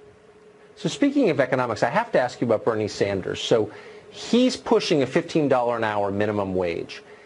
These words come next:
His staff did the math and discovered they're not making fifteen dollars an hour. They complained about it. It went public. Bernie at that point said, "You're not allowed to complain in public somehow. You can't criticize Bernie Sanders in public." So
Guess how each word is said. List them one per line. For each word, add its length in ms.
His 200
staff 640
did 220
the 60
math 360
and 100
discovered 400
they're 140
not 240
making 320
fifteen 400
dollars 380
an 80
hour. 240
They 120
complained 460
about 220
it. 100
It 80
went 220
public. 400
Bernie 240
at 100
that 240
point 240
said, 300
"You're 120
not 280
allowed 440
to 80
complain 760
in 160
public 680
somehow. 680
You 100
can't 300
criticize 460
Bernie 240
Sanders 300
in 40
public." 260
So 200